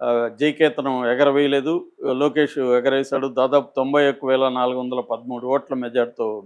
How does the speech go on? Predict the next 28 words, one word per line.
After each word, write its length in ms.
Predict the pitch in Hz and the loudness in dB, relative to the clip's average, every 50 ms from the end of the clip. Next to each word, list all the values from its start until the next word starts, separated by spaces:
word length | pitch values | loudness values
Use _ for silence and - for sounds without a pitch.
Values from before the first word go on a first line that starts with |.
| 110 131 | -8 -8
గెలిచాడు. 320 | 123 120 - 127 113 98 - _ _ _ _ _ _ _ _ _ _ _ _ - - | -8 -6 -4 -4 -4 -6 -6 _ _ _ _ _ _ _ _ _ _ _ _ -2 2
So 140 | 202 202 180 | 6 6 8
ఏ 140 | 160 160 190 | 8 8 6
రకంగా 320 | 196 202 202 - 196 190 | 6 4 0 -2 -4 -4
తీసుకున్నా 560 | 190 170 180 170 175 - 180 165 165 185 202 | -2 0 -2 -2 -4 -8 -10 -8 -6 -4 -4
లోకేష్ 720 | 196 175 165 165 160 165 175 170 156 - 180 180 185 185 180 - - 139 | -2 0 0 -2 0 -2 -4 -4 -4 -2 -2 -2 -2 -2 -4 -6 -2 2
పార్టీలో 460 | 135 147 147 147 175 175 170 175 170 | 2 2 2 2 -2 0 2 2 2
కానీ 260 | 160 170 170 180 180 | 2 0 -2 -2 -6
ప్రజల్లో 540 | 175 - 135 131 131 147 156 160 160 160 165 | -6 -2 -4 -2 2 2 2 4 4 4 4
కానీ 500 | 160 160 156 160 165 170 170 170 165 - _ _ - 139 | 4 2 0 0 -2 -4 -4 -6 -8 -12 _ _ -6 -4
తన 260 | 127 131 131 131 127 127 | -4 -4 -6 -6 -6 -6
నాయకత్వ 480 | 123 127 135 135 135 147 131 - 151 139 | -4 -4 -4 -4 -6 -8 -6 -4 -4 -4
లక్షణాలను 440 | 139 139 - - 139 131 131 135 123 | -4 -4 -8 -8 -12 -10 -10 -10 -10
ప్రూవ్ 320 | - 135 131 135 131 139 | -10 -8 -8 -8 -4 -6
చేసుకున్నాడు. 500 | 139 135 - - 143 135 143 147 147 160 - _ _ _ _ _ _ _ - 139 | -6 -6 -8 -12 -10 -6 -6 -6 -6 -8 -12 _ _ _ _ _ _ _ -8 -8
అట్లాగే 320 | 131 110 143 143 139 139 | -6 -2 -2 -2 0 0
ఢిల్లీలో 560 | 131 120 127 135 139 147 156 160 156 156 156 156 | -4 -4 -6 -6 0 2 2 4 4 2 2 0
కేంద్రంతో 580 | 156 131 131 139 143 139 139 143 135 - 143 | 0 -2 -2 -2 -2 -2 -2 -4 -4 -4 -4
డీల్ 300 | 131 117 131 131 127 127 | -4 -4 -4 -4 -2 -4
చేసే 200 | 135 131 - 139 | -4 -6 -6 -8
మెథడ్స్ 440 | 127 123 120 120 - 123 - - - | -8 -8 -8 -6 -6 -8 -8 -6 -12
అంతా 220 | 131 117 120 135 | -10 -6 -6 -4
కూడా 160 | 123 127 123 117 | -4 -4 -6 -6
మనం 240 | 120 120 123 117 - - | -8 -8 -10 -10 -10 -12
చూసాం. 220 | 127 120 - 143 - | -14 -10 -10 -8 -6
ఇటీవలనే 680 | 143 127 107 139 135 135 135 131 131 135 131 123 120 _ _ _ _ _ _ _ _ - | -6 -6 -4 -2 -2 0 0 -2 -2 -4 -6 -8 -10 _ _ _ _ _ _ _ _ -10
మొత్తం 240 | 123 - 147 139 131 | -8 -4 -4 -4 -4
ఫ్యామిలీతో, 880 | - 139 139 139 143 151 147 147 147 123 139 135 135 131 123 117 - | -2 0 0 2 2 2 0 0 0 0 0 -2 0 0 -2 -4 -6